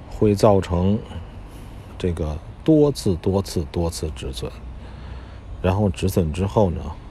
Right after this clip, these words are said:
呃，睡醒一觉，早上价格又回去了，好像呢，就是这个止损就是特意为它而来似的。其实呢，谁也没法绑住价格，让价格不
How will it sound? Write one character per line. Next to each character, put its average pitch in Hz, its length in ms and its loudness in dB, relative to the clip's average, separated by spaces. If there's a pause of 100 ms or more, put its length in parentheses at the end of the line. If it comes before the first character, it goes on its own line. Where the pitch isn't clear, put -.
(220)
呃， 76 240 -4
睡 - 260 4
醒 80 140 2
一 87 120 2
觉， 90 280 2
早 76 200 -4
上 80 180 -4
价 78 160 -4
格 78 140 -6
又 80 80 -2
回 73 200 -6
去 92 200 0
了， 69 120 -6 (720)
好 80 200 0
像 101 260 6
呢， 82 140 2 (840)
就 - 100 8
是 - 120 4 (360)
这 92 120 2
个 78 200 0
止 92 160 2
损 67 200 0 (340)
就 87 140 -4
是 - 260 -4
特 - 160 8
意 87 160 6
为 78 120 2
它 - 200 0
而 90 200 4
来 85 280 2
似 - 160 0
的。 - 140 -8 (720)
其 - 160 2
实 170 200 6
呢， 143 160 10
谁 - 220 6
也 135 220 10
没 90 240 6
法 131 140 4 (220)
绑 - 360 0
住 110 440 8
价 90 340 4
格， 85 240 2
让 98 240 4
价 95 260 2
格 85 380 -2
不 90 180 0